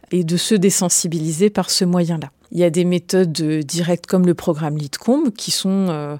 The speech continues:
vraiment des, des techniques, euh, de renforcement, euh, positif, hein, sur, euh, comment l'enfant a fait pour avoir une parole moins en lutte. Moi, j'ai tendance à,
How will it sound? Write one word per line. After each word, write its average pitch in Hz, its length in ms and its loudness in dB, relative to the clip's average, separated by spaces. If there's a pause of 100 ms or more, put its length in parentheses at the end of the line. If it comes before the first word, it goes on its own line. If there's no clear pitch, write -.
(320)
vraiment 165 480 0
des, 147 260 -2 (260)
des 160 120 0
techniques, 180 680 -2
euh, 147 260 -6
de 139 200 -8
renforcement, 175 840 -2
euh, 139 140 -10 (240)
positif, 170 640 -2
hein, 143 120 -8
sur, 165 380 -6
euh, 139 100 -8 (520)
comment 196 500 2 (160)
l'enfant 151 400 -6
a 160 80 -4
fait 190 240 0
pour 170 220 -8
avoir 151 200 -2
une 151 280 -6
parole 165 720 -2 (400)
moins 185 360 4
en 180 100 0
lutte. - 380 -2 (680)
Moi, 180 200 0
j'ai 196 120 2
tendance 196 460 0
à, 160 300 -2